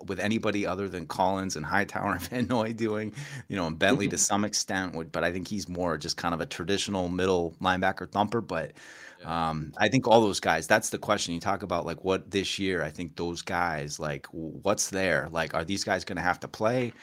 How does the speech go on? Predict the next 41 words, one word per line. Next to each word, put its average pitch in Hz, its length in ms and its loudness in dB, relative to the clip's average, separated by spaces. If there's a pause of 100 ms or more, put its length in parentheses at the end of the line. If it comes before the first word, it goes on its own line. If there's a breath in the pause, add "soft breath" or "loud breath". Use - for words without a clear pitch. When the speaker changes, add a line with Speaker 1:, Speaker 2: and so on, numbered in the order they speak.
(180 soft breath)
Speaker 1:
Is 90 140 -8
it 92 80 -4
time 104 240 0
to 95 80 -2
rip 101 220 0
the 95 60 -4
Band-Aid 95 380 -2
off 98 220 2
and 82 80 -8
we 82 80 -8
just - 280 -8
don't, - 300 -10
we 101 100 -4
don't 107 140 -2
have 95 100 0
enough 92 200 -2
resources 107 540 -2
to, 82 120 -8
like, 78 320 -2 (400 soft breath)
totally 131 440 6
restock 101 760 2 (200)
the 92 80 -4
defense 104 460 -2
this 104 240 -2
year 107 100 0
like 90 200 -6
we 87 100 -4
did 101 320 2
on 80 220 -6
offense 90 460 -2
last 98 360 6
year 95 160 -2
with, 73 240 -6 (360 soft breath)
you 98 80 -8
know, 78 100 -4
four 101 300 -2
or 92 40 -2
five 90 300 4
new 85 100 -4
starters, 104 640 4
uh, 80 300 -6